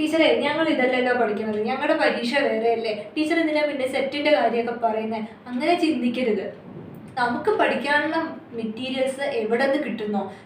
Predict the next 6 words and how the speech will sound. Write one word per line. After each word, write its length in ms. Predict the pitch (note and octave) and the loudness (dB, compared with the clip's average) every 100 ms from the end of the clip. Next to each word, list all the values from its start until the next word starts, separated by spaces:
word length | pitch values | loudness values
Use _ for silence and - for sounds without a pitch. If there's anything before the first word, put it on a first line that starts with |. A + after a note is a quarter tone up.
| - | -6
നമുക്ക് 260 | B3 B3+ | -4 -2
എല്ലാ 500 | D4+ C#4+ C#4+ D4 E4+ D#4+ | 0 0 0 2 2 2
വിധത്തിലുള്ള 420 | D4+ D4+ C#4+ C#4 | 0 -2 -2 -2
പേപ്പേഴ്സ് 520 | C#4 A#3 A3+ C4 B3+ | 0 0 2 0 0
എന്ത് 120 | C4 | 0
ചെയ്യണം, 340 | A#3 A3+ A3 | 0 0 -2